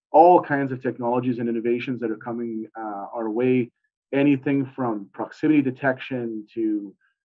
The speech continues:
uh, gate alerts to, uh, making sure that you're authorized to access different areas. Um, and, and we've had quite a few conversations about how that comes together and how you're working on something that's very unique,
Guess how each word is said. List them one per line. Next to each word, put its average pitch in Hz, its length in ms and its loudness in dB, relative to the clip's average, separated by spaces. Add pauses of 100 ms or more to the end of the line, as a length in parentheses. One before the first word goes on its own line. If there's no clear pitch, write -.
(120)
uh, 95 180 -8 (140)
gate 147 320 6
alerts 120 580 0 (120)
to, 101 540 -4 (120)
uh, 95 380 -14 (380)
making 139 300 2
sure 147 180 2
that 131 120 4
you're 123 300 4
authorized 135 720 4
to 127 60 -4
access 123 320 -2
different 123 320 -2
areas. 127 360 4 (520)
Um, 123 280 -4
and, 123 140 -4
and 131 500 2
we've 135 200 0
had 160 180 8
quite 165 160 6
a 156 60 6
few 160 160 2
conversations 147 640 0
about 127 240 -2
how 131 160 2
that 127 180 0
comes 127 220 -6
together 131 460 2
and 120 100 -2
how 127 400 2 (460)
you're 170 100 8
working 240 300 2
on 175 80 0
something 190 200 -2
that's 156 140 2
very 175 240 2
unique, 156 400 0